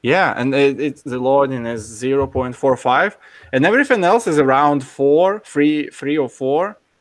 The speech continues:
So I, I guess actually this score is way more verbal in nature than, like, mathematical or spatial. So, like, if you're good at Tetris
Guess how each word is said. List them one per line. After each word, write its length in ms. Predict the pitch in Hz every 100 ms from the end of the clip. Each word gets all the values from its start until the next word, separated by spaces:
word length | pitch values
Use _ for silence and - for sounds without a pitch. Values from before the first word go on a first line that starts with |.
| _ _ _
So 140 | - 156
I, 200 | 156 160
I 40 |
guess 300 | 135 214 -
actually 340 | 240 - 202
this 260 | 160 175 190
score 1160 | - - - - 180 190 190 170 151 135 107 - _ -
is 260 | 160 139 139
way 460 | 143 143 151 170
more 320 | 156 151 147
verbal 560 | 113 127 139 147 170 175
in 100 | 151
nature 560 | 143 156 156 180 175 175 _ _
than, 300 | 120 127 120
like, 180 | 113 -
mathematical 680 | 131 131 127 127 135 - 131
or 100 | 123
spatial. 640 | - 120 135 - 156 170 _ _ _ _ _ _ _ _ _ _ _
So, 220 | - 123 120
like, 200 | 120 135
if 80 |
you're 220 | 135 139 123
good 240 | 143 170
at 160 | 151 -
Tetris 680 | 147 160 - 120 113 -